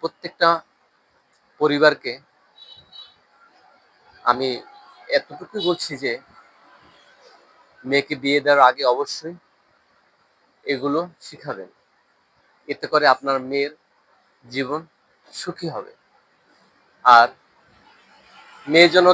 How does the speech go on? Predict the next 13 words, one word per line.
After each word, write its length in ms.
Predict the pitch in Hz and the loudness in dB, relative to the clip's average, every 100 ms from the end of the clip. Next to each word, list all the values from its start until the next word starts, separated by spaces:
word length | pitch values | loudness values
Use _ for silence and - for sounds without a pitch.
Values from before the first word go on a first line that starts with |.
| 170 | 8
তার 140 | 156 151 - - | 8 6 -12 -6
শ্বশুর 340 | 175 - 180 170 | -6 -2 2 6
বাড়ির 260 | 143 147 - _ _ _ _ _ _ _ 127 | 6 4 -6 _ _ _ _ _ _ _ -16
যে 200 | 123 147 | -10 -6
কোনো 120 | 165 160 139 | -4 -4 -4
কথা 200 | - 127 131 | -4 -2 0
anyhow 340 | 143 135 117 110 - _ _ _ _ _ _ - - - _ - - - _ - 135 | -2 -4 -4 -6 -10 _ _ _ _ _ _ -20 -20 -20 _ -20 -20 -20 _ -4 2
বাপের 280 | 135 147 131 | 4 2 0
বাড়ির 240 | 135 131 131 | 0 0 -6
কাছে 240 | 127 - 110 _ _ _ _ _ - - | -8 -10 -20 _ _ _ _ _ -16 -2
কানে 200 | 139 139 120 | -2 0 -8
না 80 | 98 | -10
দেয়। 160 | - | -12